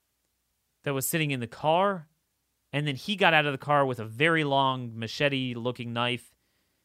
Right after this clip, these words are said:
and then that's when cops shot him dead. Louis Farrakhan put out a statement mourning the loss of a brother who could have been the future star in his movement. No one ever heard of Noah Green,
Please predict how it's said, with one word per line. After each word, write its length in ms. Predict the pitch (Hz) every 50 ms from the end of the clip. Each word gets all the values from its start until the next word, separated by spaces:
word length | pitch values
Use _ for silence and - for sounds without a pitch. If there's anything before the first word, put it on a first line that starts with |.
| _ _ _ _ _ _ _ -
and 120 | 135 131 131
then 80 | 127
that's 240 | 127 123 127 - -
when 100 | 131 117
cops 320 | - 127 123 113 107 -
shot 220 | - - 113 107 104
him 100 | 98 -
dead. 380 | - 123 117 95 - - - - _ _ _ _ _ _ _ _ _ _ _ _ _ _ _ _ _ _ _ _ _ _ _ _ _ _ _ _ _ _ _ _ _ _ _ _ _ _ _ _ _ _ _ _ _ _ -
Louis 280 | 135 170 180 160 -
Farrakhan 500 | - 165 160 160 156 - - 151 143 135
put 120 | - 151 151
out 120 | 131 127
a 60 | 117
statement 480 | - - - 156 160 143 135 131 123 127
mourning 300 | 131 143 147 147 139 131
the 80 | 127
loss 300 | 123 127 127 131 127 -
of 80 | 127 113
a 60 | 107
brother 520 | 98 - 131 139 143 131 135 131 131 123 - _ _ _ _ _ _ _ _
who 100 | - 123
could 120 | - -
have 80 | 147 139
been 120 | 139 131
the 60 | 123 110
future 360 | - - 147 127 - 123 110
star 320 | - - - 147 135 123
in 60 | 120
his 160 | 113 107 104 113
movement. 500 | 127 123 117 101 80 - _ - - _ _ _ _ _ _ _ _ _ _ _ _ _ _ _ _ _ _ _ _ _ _ _ _ _ _ _ _ -
No 180 | 131 135 135 139
one 180 | 147 151 143
ever 280 | 139 135 131 123 135 120
heard 180 | 127 143 127
of 100 | 120 110
Noah 240 | 117 117 113 110 107
Green, 480 | 101 - 165 170 135 110 98 92 90